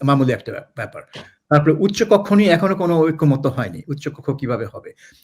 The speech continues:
ভোটিং পদ্ধতি পিআর হবে কি হবে না, ঐকমত্য হয়নি, so এটা যেভাবে আছে সেভাবেই থাকবে। তো এখানে মানে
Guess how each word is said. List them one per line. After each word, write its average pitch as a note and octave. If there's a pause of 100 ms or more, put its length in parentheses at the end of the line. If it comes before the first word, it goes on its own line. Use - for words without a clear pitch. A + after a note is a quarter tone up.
(160)
ভোটিং E3+
পদ্ধতি F#3
পিআর D#3+
হবে D3+
কি D#3
হবে C#3+
না, C3+ (880)
ঐকমত্য D#3
হয়নি, G3
so G3+
এটা E3+
যেভাবে D3
আছে C3
সেভাবেই C3+
থাকবে। - (480)
তো G3+
এখানে C#4 (340)
মানে D3+